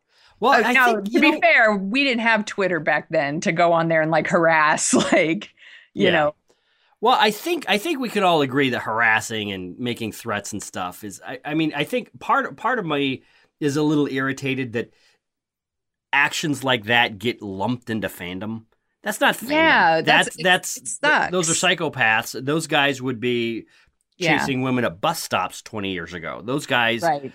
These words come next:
Speaker 1: those guys are damaged people doing damaged things.
Speaker 2: It's a bunch of, you know, it, it's, it's a bunch of nerds who were probably bullied in school, and now they're
Speaker 1: Right.
Speaker 2: bullies on the internet.
Speaker 1: Yeah, well, see, he-, that's the thing. People always go to the bullies on bullies. These guys are just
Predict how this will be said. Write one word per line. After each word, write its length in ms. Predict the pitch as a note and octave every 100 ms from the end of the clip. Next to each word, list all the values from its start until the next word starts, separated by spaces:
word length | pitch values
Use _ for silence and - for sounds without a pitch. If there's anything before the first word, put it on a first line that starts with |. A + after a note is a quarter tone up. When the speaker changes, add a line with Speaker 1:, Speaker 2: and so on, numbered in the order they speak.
| _ C3
Speaker 1:
those 180 | D#3
guys 340 | C#3+ D#3 C#3 B2
are 120 | A2
damaged 640 | F#2 A2+ C#3 C#3 A2+ -
people 340 | - C#3 G#2 G2
doing 400 | G2+ A2 G2+ F2
damaged 420 | A2 G#2+ F2 -
things. 320 | B2+ F2 - A3+
Speaker 2:
It's 100 | C4
a 60 |
bunch 260 | G#3+ C4 C#4
of, 380 | B3 A3 - _
you 160 | G#3 G#3
know, 160 | F#3+ G3+
it, 160 | F#3+
it's, 180 | F#3 - G3
it's 180 | -
a 40 | -
bunch 240 | G#3+ B3
of 100 | G#3
nerds 720 | E3 C#3+ E3 D#3+ D#3+ F3+ G3+
who 80 | F#3+
were 100 | E3
probably 340 | E3 F3 E3+ E3
bullied 460 | D#3 D#3 D#3+ E3
in 140 | D#3+ D#3
school, 420 | - E3 D#3+ E3+
and 160 | E3
now 160 | D#3+ D3+
they're 160 | D3+ D3+
Speaker 1:
Right. 100 | D3
Speaker 2:
bullies 360 | D3 C#3+ D3+
on 160 | D#3+ C#3
the 140 | C#3+
internet. 520 | C#3 C#3 C#3 - - - _ _ _
Speaker 1:
Yeah, 240 | F#3 B2 G3
well, 300 | D#4 D#4 A3
see, 200 | C#4+ C4+
he-, 120 | E4
that's 240 | C#4 F#4+ C#4
the 80 |
thing. 240 | - E3+ - - - - -
People 240 | D#4 A3+
always 220 | G#3+ D3+
go 160 | B2 C3+
to 80 | A#2
the 80 |
bullies 420 | F2 G2+ A#2 A2+ G2+
on 140 | F2
bullies. 400 | E2 D#2+ - - _ _ _ _
These 160 | _ -
guys 320 | D4+ D4 A#3+
are 40 |
just 200 | F#3 F#3